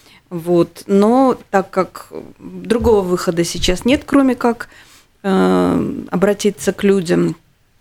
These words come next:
э, мы открыли для них проект. И наш телефон девять три ноля шесть три восемь четыре. Всю неделю будет работать, чтобы помочь шестилетней Виктории Чекстере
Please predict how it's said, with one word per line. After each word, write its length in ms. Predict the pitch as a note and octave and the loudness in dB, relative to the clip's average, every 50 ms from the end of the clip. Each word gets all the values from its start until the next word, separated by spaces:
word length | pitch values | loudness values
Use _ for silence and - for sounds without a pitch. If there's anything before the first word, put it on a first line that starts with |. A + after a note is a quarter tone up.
| - - - _ - | -14 -14 -14 _ -6
э, 340 | A#3 F#3+ F3+ F3+ F3+ E3+ E3 | -4 0 0 2 0 0 -2
мы 300 | - - F3+ F#3+ G#3+ B3 | -4 -2 2 4 4 4
открыли 480 | B3 - F#3 - - - G#3+ A#3 A#3 G#3+ | 4 0 -2 -4 0 2 2 2 2 2
для 200 | F3+ - F3 F3 | 0 0 0 0
них 220 | F3 G3 G#3+ - | 0 0 -2 -4
проект. 480 | - - F3+ E3+ D#3+ D#3+ E3 D#3+ - - _ - | -4 -2 -2 0 0 -2 -4 -6 -8 -12 _ -4
И 80 | F#3 | 0
наш 220 | F#3 G3 F#3 - - | 2 2 2 2 0
телефон 460 | - G3 F#3+ G3 - - C#4 C#4+ B3 | 0 0 0 0 2 2 2 2 2
девять 520 | F#3+ F#3+ G#3 F#3+ F3+ F3 F3 - - - - | 2 2 2 2 2 2 -2 -4 -6 -10 -6
три 160 | - F3+ F#3 | -2 0 2
ноля 380 | F#3 F#3 F#3 F#3 G3 A3 C4 C4+ | 2 2 2 2 2 2 2 0
шесть 440 | - - F#3 E3+ - - - - - | 0 -2 -4 -4 -6 -8 -14 -18 -14
три 200 | - G#3+ B3 C4 | -4 0 2 2
восемь 380 | B3 G3 G3+ G#3+ G3+ - F#3+ E3+ | 4 4 4 2 2 0 -4 -6
четыре. 340 | - - - - C#4+ B3+ G#3 | -8 -10 -6 0 0 0 2
Всю 220 | - - - A3+ | 0 0 0 2
неделю 500 | G#3 G3+ G3 F3+ F#3 A3+ C#4 D#4 D#4+ D4 - - - - - _ - | 2 4 2 2 2 2 2 4 2 0 -4 -8 -20 -20 -20 _ -4
будет 280 | G3+ G3 G3 G3 G3 | -2 0 0 -2 0
работать, 440 | F#3+ F#3+ F#3 F#3+ B3+ C#4+ - A#3 - | -2 -2 0 0 0 2 2 0 -2
чтобы 320 | - - - F#3 F#3 F#3 F3+ | -2 -6 -12 -10 -8 -8 -6
помочь 460 | - F#3+ F#3 F#3 G#3 B3+ C#4 - - | -4 -4 -2 0 0 0 0 -2 -4
шестилетней 640 | - - - - G3 G#3 G3+ F3+ - - F#3 F3 | -8 -10 -8 -2 2 2 2 2 2 -2 -4 -2
Виктории 520 | E3+ F3+ F3+ - - - G3 F#3 F3+ F3+ E3+ | -2 -4 -6 -8 -2 0 2 2 2 2 0
Чекстере 640 | E3+ - - C#4 C4+ - - - - D4 C#4+ C#4+ | -2 -2 -4 -4 -4 -6 -8 -2 0 0 0 0